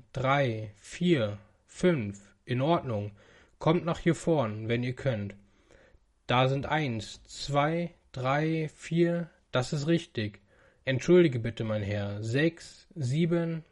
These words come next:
acht, neun, zehn. Lasst sie jetzt aufstehen. Sechs, sieben, acht. Noch jemand jetzt? Acht, neun, zehn.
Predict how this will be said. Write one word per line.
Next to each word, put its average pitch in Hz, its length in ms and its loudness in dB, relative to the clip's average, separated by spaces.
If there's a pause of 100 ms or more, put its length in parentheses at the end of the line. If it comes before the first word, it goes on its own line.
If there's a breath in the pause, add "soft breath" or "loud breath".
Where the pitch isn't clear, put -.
(140)
acht, - 640 -8 (140)
neun, 143 560 -2 (160)
zehn. 113 600 -4 (640 soft breath)
Lasst 135 300 0
sie 151 100 -2
jetzt 147 200 -2
aufstehen. 117 840 0 (120)
Sechs, 143 640 -2
sieben, 151 640 -2 (160)
acht. - 580 -6 (360)
Noch 165 240 0
jemand 120 300 -2
jetzt? - 420 -4 (760)
Acht, - 500 -2 (160)
neun, 147 480 -2
zehn. 113 640 -2